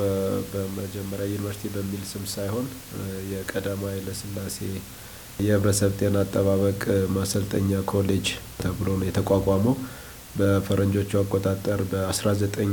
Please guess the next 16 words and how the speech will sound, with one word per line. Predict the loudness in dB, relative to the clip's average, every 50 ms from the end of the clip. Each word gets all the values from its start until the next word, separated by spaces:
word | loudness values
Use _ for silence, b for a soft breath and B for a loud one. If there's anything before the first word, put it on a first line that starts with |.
| 0 0
ሃምሳ | 0 0 0 0 0 0 0 0
አራት | 0 0 -2 -2 -4 -4 -4 -2 -2 -2 -2
ማለት | -2 -2 -2 -2 -4 -2 0
ነው። | 0 -2 -2 -4 B B B B B B B B B B B B B -18 -18 -18 -16 -14 -12 -12 -10 -4
ከጎንደር | -2 -2 0 0 0 0 0 0 0 0 0 0 0 0 0 0
ስልሳ | -2 -2 -4 -4 -2 0
አምስት | 0 0 0 -2 -2 -2
ኪሎ | -2 -2 -2 0
ሜትር | 0 -2 -2 -2 -2 -2
አካባቢ | -2 -2 -2 -2 0 0 0 0 0
የሚገኘው | 0 0 0 0 -2 -2 -2 -2 -2 0 0 0 0
ትልቁ | 0 0 0 0 0 0 0 2
በሀገራችን | 2 2 2 2 2 0 -2 0 0 0 0 0
ጣና | 0 0 2 2 2
ሐይቅ | 0 0 0 0 0
ነው። | 0 0